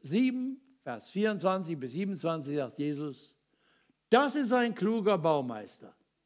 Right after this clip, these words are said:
Architekt und Baumeister, Bauherr, der sein Lebenshaus auf Felsenfundament baut. Warum? Bei schönem Wetter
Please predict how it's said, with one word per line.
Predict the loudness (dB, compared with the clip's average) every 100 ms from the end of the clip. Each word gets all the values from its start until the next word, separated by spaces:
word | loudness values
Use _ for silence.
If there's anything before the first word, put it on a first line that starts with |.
| _ _ _ _ _ _ _ _
Architekt | -4 0 0 2 2 0 -4
und | -4
Baumeister, | 0 0 2 -2 -4 -6 -4
Bauherr, | -2 -2 -4 -8 -14 _ _ _ _
der | -6 -4
sein | -2 2
Lebenshaus | 6 8 8 6 4 -2 -2 2 4 6 4 2 -8 0
auf | 2 2 -2 2
Felsenfundament | 6 6 6 0 0 4 4 4 -2 -2
baut. | -4 -4 -12 _ _ _ _ _ _ _ _
Warum? | 4 4 4 -6 -20 _ _ _ _ _ _ _ _ _ _
Bei | -18 -8
schönem | -2 0 0 2
Wetter | 2 4 2 2 -6